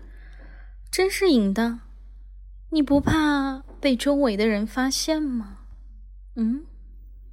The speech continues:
还是说，在大庭广众之下，偷偷玩弄自己的乳头，会很刺激呢？哼，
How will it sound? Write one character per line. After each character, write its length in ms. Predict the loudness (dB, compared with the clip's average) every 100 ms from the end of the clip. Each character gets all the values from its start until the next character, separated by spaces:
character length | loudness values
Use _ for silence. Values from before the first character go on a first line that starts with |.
| -20 -20 -20 -20 -20 -20 -20
还 280 | -4 -2
是 120 | 0 -2
说， 800 | 0 2 4 2 0 -4 -8 -18 -20 _ _ _ _
在 180 | 0 2
大 220 | 2 0
庭 240 | 0 -2
广 260 | -2 -2 -4
众 220 | -2 -2
之 180 | -2 -2
下， 640 | -2 -4 -4 -4 -8 -12 _ _ _ _ _ _ -8
偷 180 | -4
偷 220 | -2 2 6
玩 260 | 6 4
弄 240 | 2 2 -2
自 280 | -2 -2
己 120 | -2 -2
的 120 | -2
乳 200 | -4 -6
头， 540 | -8 -8 -8 -8 -12 -16 _ _ _ _ _ _
会 220 | -4 -4
很 260 | -2 -10 -10
刺 360 | -14 -6 -6
激 180 | -4 -8
呢？ 200 | -8 -12 _ _ _ _ _ _ _ _ _ _ _ _ -10 -2
哼， 340 | -2 -2 -14